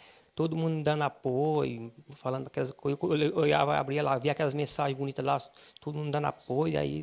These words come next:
"Luquinha, tal, vamos pra cima, não ba-, não deixa a bola cair", aí aconteceu, já passou, agora é vida que segue, então eu, aí eu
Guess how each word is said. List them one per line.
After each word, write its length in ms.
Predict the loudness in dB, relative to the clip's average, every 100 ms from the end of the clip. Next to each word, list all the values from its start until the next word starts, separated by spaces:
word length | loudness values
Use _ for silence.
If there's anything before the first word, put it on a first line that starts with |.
| -8
"Luquinha, 380 | -14 -6 -4 -4
tal, 320 | -4 -2 -2
vamos 220 | -4 -6
pra 140 | -6
cima, 380 | -8 -6 -4 -4
não 120 | -4 -6 -4
ba-, 180 | -2 -2
não 80 |
deixa 240 | -2 -2 -2
a 20 |
bola 180 | -2 -2
cair", 540 | -2 -4 -2 0 -2 -4 -16 -20 -20 -10
aí 160 | -4 -4
aconteceu, 720 | -2 -6 -6 -10 -8 -4 -2
já 100 | -2
passou, 600 | -4 -6 -8 -8 -6 -6
agora 240 | -4 -4
é 340 | -4 -4 -6 -8 _ _ -4
vida 200 | -2 -2
que 100 | -6
segue, 460 | -10 -4 -2 -2 -6
então 260 | -4 -2
eu, 240 | 2 0 -2 -16 -20 -2
aí 100 | 2
eu 120 | 2